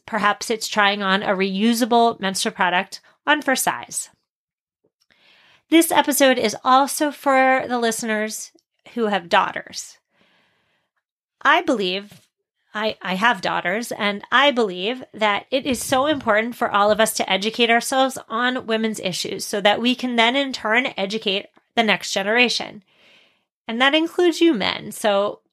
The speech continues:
for my, for my male contingent, you will hear Carol Morris say on today's episode that it's super, super important that men educate themselves on women issues.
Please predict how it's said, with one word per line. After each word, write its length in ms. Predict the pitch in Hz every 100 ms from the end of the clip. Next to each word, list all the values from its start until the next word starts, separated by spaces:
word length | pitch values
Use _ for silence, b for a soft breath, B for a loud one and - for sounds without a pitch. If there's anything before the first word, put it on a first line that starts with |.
| _ _ -
for 180 | 247
my, 400 | 226 226 226 226 -
for 220 | - - 233
my 160 | 226
male 340 | 233 247 247 247
contingent, 800 | 247 220 196 226 185 170 165 - B B B -
you 160 | 247
will 80 | 294
hear 260 | - 349 339
Carol 360 | 320 262 240
Morris 420 | 220 208 208 208
say 320 | - 214 180 190
on 140 | 196
today's 320 | 185 190 190
episode 520 | 208 - - 175 180 - B B B
that 160 | 220 208
it's 140 | 208
super, 580 | - - 302 262 294 285
super 560 | - - 254 240 226
important 680 | 214 202 190 214 - 220 - b b b _ _
that 180 | 220 214
men 640 | 196 208 208 208 233 269 -
educate 520 | 208 214 - 233 226
themselves 440 | 214 185 196 202
on 200 | 214 190
women 280 | 190 196 196
issues. 680 | - 190 - 247 262 254